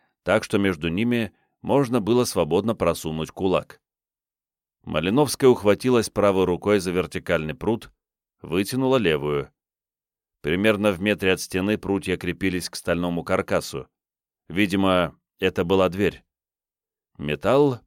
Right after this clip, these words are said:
пах ржавчиной. Варя двигалась увереннее и промерила камеру шагами. Пять полных вдоль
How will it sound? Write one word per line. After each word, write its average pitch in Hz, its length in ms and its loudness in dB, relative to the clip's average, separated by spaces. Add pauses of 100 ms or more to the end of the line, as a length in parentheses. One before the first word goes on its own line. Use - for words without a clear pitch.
пах 87 280 0
ржавчиной. 73 840 -6 (760)
Варя 135 380 2
двигалась 107 500 2
увереннее 104 720 -2 (400)
и 135 120 0
промерила 120 600 2
камеру 80 460 -2
шагами. 78 580 -4 (800)
Пять 110 280 0
полных 104 440 2
вдоль 98 400 0